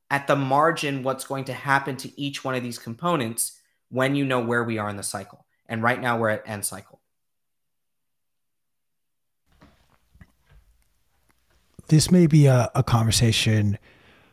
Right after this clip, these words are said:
Speaker 2: uh, a deeper conversation, more philosophical, but I'm paying a lot of attention to private equity firms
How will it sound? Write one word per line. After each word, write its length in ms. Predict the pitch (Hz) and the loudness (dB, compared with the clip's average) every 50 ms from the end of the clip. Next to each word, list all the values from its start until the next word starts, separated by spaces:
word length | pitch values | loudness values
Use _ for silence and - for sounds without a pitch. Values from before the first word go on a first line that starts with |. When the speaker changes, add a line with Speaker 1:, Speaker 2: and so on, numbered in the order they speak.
| _ _ - | _ _ 2
Speaker 2:
uh, 280 | 113 113 110 101 90 - - | 4 4 4 4 2 0 2
a 100 | 127 123 | 2 2
deeper 380 | 123 - 147 139 - 127 117 - | 4 4 4 8 8 8 6 6
conversation, 880 | - 123 123 117 107 117 - - 120 113 107 - - 107 107 104 104 | 6 6 6 6 6 4 2 2 2 0 0 2 2 2 2 2 2
more 180 | 107 113 113 107 | 2 2 2 0
philosophical, 920 | - - 113 101 95 - - 104 101 104 - - - - 110 104 98 - - | 0 0 -2 -2 -2 -4 -6 -6 -8 -8 -10 -14 -16 -14 -14 -14 -14 -12 -8
but 340 | 113 104 107 104 - - _ _ - - - - - - - _ _ _ _ _ _ _ _ _ _ _ _ _ - _ _ _ _ _ _ _ _ _ _ _ _ - - - | -6 -6 -6 -6 -8 -12 _ _ -20 -20 -20 -20 -20 -20 -20 _ _ _ _ _ _ _ _ _ _ _ _ _ -20 _ _ _ _ _ _ _ _ _ _ _ _ -12 -2 2
I'm 460 | 147 147 160 175 190 196 175 151 135 | 6 6 8 10 10 10 8 8 4
paying 360 | - - 123 131 127 120 117 | 2 4 6 6 6 6 6
a 100 | 113 107 | 4 4
lot 420 | 104 104 101 101 104 104 104 101 104 | 4 4 4 6 6 6 6 6 4
of 80 | 101 | 4
attention 720 | 104 101 - - - 98 101 98 - - 117 117 120 120 - | 2 0 0 -2 0 0 0 2 2 4 6 6 6 4 2
to 800 | - - - - 113 107 104 104 104 104 104 101 98 101 - _ _ _ _ _ _ _ - - _ | 0 0 0 2 2 2 4 4 4 2 2 2 0 -2 -6 _ _ _ _ _ _ _ -20 -16 _
private 460 | - - - - 120 120 123 120 127 | -8 -2 4 6 6 6 6 6 4
equity 400 | 113 104 104 - - 110 98 90 | 4 4 2 2 2 2 2 2
firms 760 | 95 - - - 98 92 92 95 98 101 107 110 117 - - | 0 -4 -2 0 2 2 4 2 2 2 2 0 -2 -4 -8